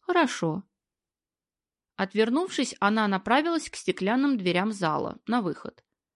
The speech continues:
Никита пожал плечами, сунул руку в карман и хмыкнул. Да чего он к ней привязался-то?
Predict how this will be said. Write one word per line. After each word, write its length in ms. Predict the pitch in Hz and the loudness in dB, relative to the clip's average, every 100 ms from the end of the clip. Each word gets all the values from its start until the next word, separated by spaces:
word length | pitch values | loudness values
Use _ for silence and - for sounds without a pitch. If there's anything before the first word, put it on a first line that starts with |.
| _ _ _ - | _ _ _ -2
Никита 380 | 262 - - 247 | 0 2 2 4
пожал 420 | 196 190 175 160 | 4 4 4 2
плечами, 600 | 175 165 311 349 339 330 - _ _ _ | -2 2 4 6 4 0 -2 _ _ _
сунул 420 | - 339 320 208 | -4 4 6 6
руку 220 | 180 165 | 4 2
в 60 | 165 | 0
карман 420 | 180 208 339 339 | 2 4 6 6
и 20 | |
хмыкнул. 640 | 202 - 160 - 156 151 - _ _ _ _ _ _ _ _ _ _ _ _ _ | 2 0 -2 -2 -4 -4 -10 _ _ _ _ _ _ _ _ _ _ _ _ _
Да 100 | 185 | -8
чего 260 | - 185 254 | -2 2 4
он 120 | 339 | 4
к 80 | - | 6
ней 140 | 294 | 4
привязался-то? 920 | 269 190 233 240 226 - 170 - 139 | 6 4 4 4 2 2 -4 -4 -8